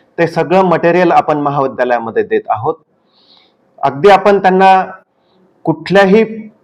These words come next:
मानधनाची अपेक्षा न करता आपल्या परिसरातील पालकांची अपेक्षा पूर्ण करण्यासाठी विद्यार्थ्यांप्रती आपण काही देणं लागतो आहोत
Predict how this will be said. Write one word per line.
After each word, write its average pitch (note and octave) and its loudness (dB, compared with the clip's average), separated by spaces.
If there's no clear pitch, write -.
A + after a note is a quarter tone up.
मानधनाची F3+ 0
अपेक्षा F3+ -2
न F3+ 2
करता D#3 -2
आपल्या F#3+ 4
परिसरातील F#3 0
पालकांची F#3+ 2
अपेक्षा G3+ 0
पूर्ण G3 0
करण्यासाठी D3 -2
विद्यार्थ्यांप्रती F#3+ 0
आपण G3 2
काही F#3 0
देणं D#3+ 2
लागतो D#3+ 2
आहोत D3+ 2